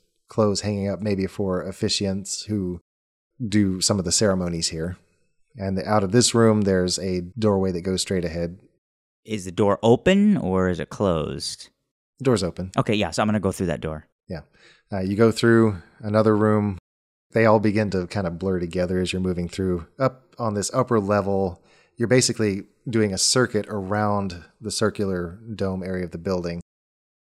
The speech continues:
Speaker 1: In each of the rooms, there is a little balcony that looks into the main part of the temple and down into the, the open room below.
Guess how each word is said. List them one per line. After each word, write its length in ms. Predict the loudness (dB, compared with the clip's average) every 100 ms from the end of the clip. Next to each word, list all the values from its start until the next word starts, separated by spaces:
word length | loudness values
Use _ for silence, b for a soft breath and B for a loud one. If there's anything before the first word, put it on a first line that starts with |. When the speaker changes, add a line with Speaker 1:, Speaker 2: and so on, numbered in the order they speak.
| _ _ _ _ _ _ -6
Speaker 1:
In 140 | 0
each 180 | 2 2
of 60 | 0
the 80 |
rooms, 260 | 2 2 2
there 160 | 4 4
is 120 | 4
a 180 | 0 -2
little 420 | -4 -2 2 2
balcony 480 | 2 0 0 -2 -4
that 140 | -4
looks 300 | -6 -6 -8 -8
into 760 | -4 -2 -2 -2 0 0 -2 -6 -10
the 120 | -8
main 340 | -4 -2 -2
part 220 | 0 0 0
of 60 |
the 80 | -2
temple 440 | -2 -2 -2 -4
and 200 | -4 -4
down 260 | -2 0 0
into 280 | -2 -4 -4
the, 340 | -2 -2 -4 -8 -10
the 160 | -6
open 280 | -4 -2 -2
room 340 | -2 -2 -2 -4
below. 360 | -6 -6 -6